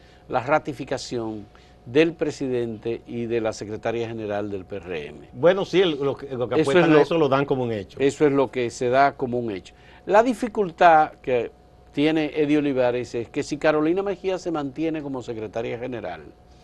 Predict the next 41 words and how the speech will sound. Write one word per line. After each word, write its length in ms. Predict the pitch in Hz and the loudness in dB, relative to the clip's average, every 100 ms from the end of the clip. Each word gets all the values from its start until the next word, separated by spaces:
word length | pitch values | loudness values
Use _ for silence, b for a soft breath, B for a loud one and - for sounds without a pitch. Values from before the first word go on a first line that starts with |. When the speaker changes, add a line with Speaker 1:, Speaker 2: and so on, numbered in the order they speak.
| b b b - | b b b -4
Speaker 1:
no 220 | 131 135 | -2 0
puede 260 | 143 143 | 0 0
ser 300 | 135 135 127 | -2 -2 0
Eddie 260 | 123 120 117 | 0 -2 -4
Olivares 420 | 110 107 104 110 | -4 -2 -2 -2
el 120 | 113 | -6
presidente 580 | - 92 - 95 90 - | -10 -12 -10 -10 -10 -12
del 160 | 92 82 | -12 -10
P 120 | 98 | -14
R 280 | 92 120 156 | -10 -10 -8
M, 180 | 135 87 - _ b b b - | -10 -14 -20 _ b b b -4
porque 260 | 135 120 | -4 -2
los 220 | 127 120 120 | -2 -2 0
dos 240 | 147 147 | 0 0
están 480 | 135 - 131 131 131 | -4 -4 -4 -4 -8
o 60 | 113 | -12
se 120 | - | -8
le 120 | 110 107 | -4 -2
ven 200 | 120 117 | -2 -4
muy 280 | 151 208 | -4 -4
cercanos 640 | - 120 - 110 101 98 - b b b b b - | -4 -8 -6 -6 -6 -8 -16 b b b b b -2
a 140 | 127 | 0
Hipólito 420 | 110 107 104 98 | 0 -2 -4 -6
Speaker 2:
De 60 | 92 | -6
un 60 | 101 | 0
Speaker 1:
Mejía. 220 | 151 170 147 | 6 6 6
Speaker 2:
solo 200 | 131 113 | 2 -2
grupo. 380 | 98 85 - 104 - | -10 -16 -20 -20 -8
Speaker 1:
Y 140 | 131 | -4
entonces 480 | 123 107 131 120 143 | -4 -2 -4 -2 -2
no 240 | 135 143 | 0 -2
sería 420 | - 151 135 147 | -2 -4 0 -2
mantener 500 | 143 139 120 117 107 110 | -2 -4 -4 -6 -4 -6
el 100 | 104 | -6
pacto. 580 | - 175 156 - - - b b b b | 0 0 0 -10 -20 -20 b b b b
Esa 200 | 165 220 | 2 2
es 60 | |
la 140 | 190 151 | 4 2
dificultad 800 | 135 127 101 104 92 135 127 - | 2 -6 -8 -10 -2 4 4 2
hasta 280 | 120 - 107 | -10 -6 -2
ahora. 440 | 107 113 107 - | 0 0 -2 -8